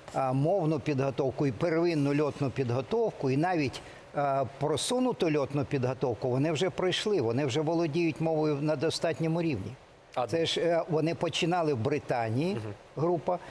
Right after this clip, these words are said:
Speaker 1: навчалася там на туторах, поршневих літаках, потім перейшла у Францію на «Альфа-джети».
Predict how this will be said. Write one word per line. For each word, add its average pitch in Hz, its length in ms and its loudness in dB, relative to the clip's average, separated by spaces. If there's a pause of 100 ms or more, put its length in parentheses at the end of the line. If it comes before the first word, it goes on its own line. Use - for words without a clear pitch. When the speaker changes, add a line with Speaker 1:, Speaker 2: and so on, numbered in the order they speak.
(220)
Speaker 1:
навчалася 170 640 0
там 147 240 0
на 143 100 0
туторах, 151 540 0
поршневих 156 640 0
літаках, 151 500 -2
потім 170 400 0
перейшла 147 460 0
у 135 40 2
Францію 139 480 -2
на 135 180 0
«Альфа-джети». 120 720 -2